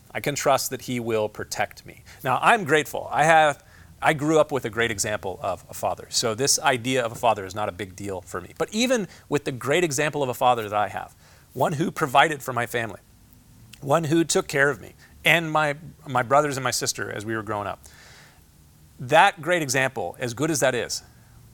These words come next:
the father that is revealed to us in the scriptures, he, he far surpasses that. And so since I am a child of God, God is my father, and that means that I can trust that he will take care of me, provide for me, and protect me. In fact, Jesus,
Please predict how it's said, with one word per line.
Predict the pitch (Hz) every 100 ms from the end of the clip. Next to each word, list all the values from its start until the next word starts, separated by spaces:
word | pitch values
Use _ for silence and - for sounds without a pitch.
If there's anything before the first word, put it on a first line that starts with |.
| - - -
the |
father | - - 156 165 160 143
that | 127
is | 107
revealed | 110 104 110 -
to |
us | 104 -
in |
the | 98
scriptures, | - - 92 -
he, | 117 117
he | - 127
far | - 131
surpasses | 135 - 98 92 - 92
that. | - - - - - - - - -
And | 120
so | 160 151 147
since | - - 190 208
I | 180
am | 151
a |
child | 127 120 107
of | 95
God, | 87 -
God | 127 156
is | 143
my | 131
father, | - 95 - 95 - -
and | 117
that | 131 190
means | 139 113 107 - - -
that | - 120
I |
can | 131 156
trust | - 117 -
that | 104
he | 117
will |
take | 107 104
care | - 113
of | 104
me, | 110
provide | 101 - 92 107
for | -
me, | 104 95
and | 95
protect | 90 87 92 -
me. | 87
In |
fact, | 92 127 113
Jesus, | 107 147 151 156 -